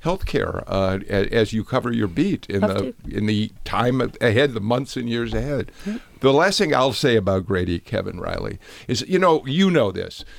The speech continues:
Speaker 1: Journalists a lot of times say, "Oh, man, if you really want to see something spectacular," and I know Ariel's done it, "you need to go get, you know,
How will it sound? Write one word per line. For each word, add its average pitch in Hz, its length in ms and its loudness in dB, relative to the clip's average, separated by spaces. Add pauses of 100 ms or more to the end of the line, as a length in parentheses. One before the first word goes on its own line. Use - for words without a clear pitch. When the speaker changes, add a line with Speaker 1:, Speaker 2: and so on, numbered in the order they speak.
(160)
Speaker 1:
Journalists 165 540 2
a 123 40 2
lot 117 180 4
of 113 40 0
times 113 200 -2
say, 113 180 -2
"Oh, 113 320 0
man, 104 320 0
if - 120 -12
you 123 120 0
really 107 260 2
want 98 200 -2
to 98 40 -2
see 117 220 -2
something 104 320 0
spectacular," 92 840 -6
and 87 100 -8
I 95 100 -2
know 98 200 -2
Ariel's 87 560 -2
done 90 180 -4
it, 85 140 -10 (240)
"you 139 120 6
need 131 220 2
to 113 80 0
go 98 380 -4 (260)
get, 117 240 2 (160)
you 113 140 -2
know, 95 320 -6